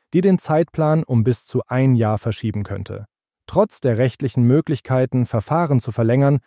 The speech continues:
betonte Siefken die Bedeutung der Brücke für die Region.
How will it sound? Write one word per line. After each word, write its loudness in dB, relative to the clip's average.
betonte 0
Siefken -2
die -2
Bedeutung 0
der 0
Brücke -2
für -6
die -2
Region. -4